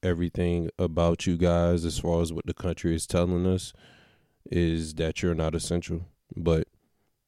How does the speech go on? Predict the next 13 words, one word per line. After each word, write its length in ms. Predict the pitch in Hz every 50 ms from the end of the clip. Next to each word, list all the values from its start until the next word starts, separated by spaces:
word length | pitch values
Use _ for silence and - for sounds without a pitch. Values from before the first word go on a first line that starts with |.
| _ _ -
with 200 | 85 80 78 -
that 200 | 82 82 82 78
being 240 | 78 82 80 80 80
said, 380 | - - 92 87 87 87 85
shout 260 | - - 82 80 80 82
out 160 | 78 73 -
to 80 | 80
y'all. 500 | 78 78 82 85 87 87 87 87 90 85 -
Keep 240 | - - 82 76 80
doing 300 | 80 82 78 80 80 78 - -
what 220 | - 85 80 - -
y'all 180 | 80 78 78
doing. 400 | 78 80 82 85 87 87 90 95